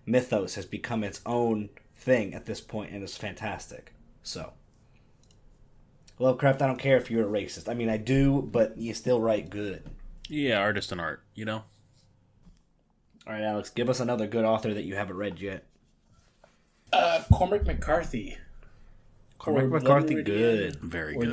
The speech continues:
Speaker 3: The Evening Redness in the West. I've heard good things about that book that I wanna read.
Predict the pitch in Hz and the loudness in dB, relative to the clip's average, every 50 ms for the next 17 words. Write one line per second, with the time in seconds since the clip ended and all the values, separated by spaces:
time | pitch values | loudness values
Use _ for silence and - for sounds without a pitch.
0 | 127 123 120 120 123 135 139 139 131 120 110 110 117 120 131 127 123 - 123 113 | 0 -2 -2 -2 -2 0 2 2 2 4 4 2 2 2 0 -2 -2 -2 -2 -2
1 | 104 95 101 107 101 95 - - - - - - _ _ _ _ _ _ _ _ | -2 -2 -2 -2 -2 -4 -6 -8 -12 -14 -16 -20 _ _ _ _ _ _ _ _
2 | _ _ _ _ _ _ - - 120 117 113 110 - 127 123 117 - 123 123 113 | _ _ _ _ _ _ -8 -2 0 0 0 0 -2 -4 -4 -4 -4 -4 -4 -4
3 | 107 107 101 98 - 98 92 101 98 92 - 101 101 98 101 98 98 95 98 98 | -4 -6 -8 -8 -8 -8 -8 -8 -10 -8 -6 -6 -6 -6 -6 -8 -12 -12 -12 -12
4 | 98 98 95 - | -12 -12 -12 -14